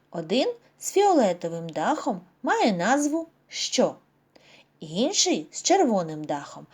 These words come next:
має назву «Хто?». Вам потрібно їх заселити. У будиночок «Хто?» ви повинні заселити слова, які відповідають на питання «Хто?». А у будиночок «Що?»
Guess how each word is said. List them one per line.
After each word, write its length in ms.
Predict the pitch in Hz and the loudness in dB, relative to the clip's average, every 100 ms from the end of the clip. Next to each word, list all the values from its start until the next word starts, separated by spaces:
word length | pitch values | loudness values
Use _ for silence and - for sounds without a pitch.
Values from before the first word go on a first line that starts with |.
| - _ | -20 _
має 360 | 170 254 415 220 | -2 0 2 2
назву 500 | 170 240 262 269 277 _ | 2 0 0 -2 -4 _
«Хто?». 480 | - - - 123 139 _ _ _ _ _ 151 | -20 -10 -4 -4 -4 _ _ _ _ _ -18
Вам 320 | 156 160 370 403 | -6 -2 -2 0
потрібно 600 | 196 175 - 214 240 254 | -2 -2 -8 -6 0 0
їх 300 | 175 180 196 | 0 -2 -2
заселити. 720 | 196 196 208 180 175 147 - _ _ _ - _ | -4 -6 -8 -8 -8 -12 -20 _ _ _ -20 _
У 80 | 240 | 0
будиночок 640 | 220 294 240 196 180 185 - | 4 4 4 0 -4 -8 -10
«Хто?» 460 | - - 403 523 - _ _ _ _ _ | -16 0 2 2 -2 _ _ _ _ _
ви 120 | - 415 | 0 4
повинні 600 | 339 233 175 214 349 302 | 6 4 2 -2 0 2
заселити 720 | 226 240 - 262 247 180 165 | 2 2 2 4 2 0 -8
слова, 540 | - 160 156 190 381 - - _ | -10 -12 -2 2 2 -2 -20 _
які 240 | 311 381 | -2 2
відповідають 720 | 440 - 190 185 170 233 294 240 | 0 0 -2 0 2 4 4 0
на 80 | |
питання 520 | 175 175 196 208 202 196 | -6 -6 -4 -2 -2 -4
«Хто?». 460 | - - 208 160 - _ _ - - _ | -10 -4 -2 -2 -4 _ _ -20 -20 _
А 180 | 403 480 | 4 6
у 40 | 254 | 6
будиночок 720 | 202 190 190 170 151 - 131 | 2 0 -2 -2 -6 -10 -8
«Що?» 640 | - - - 196 170 392 | -4 -2 0 4 6 4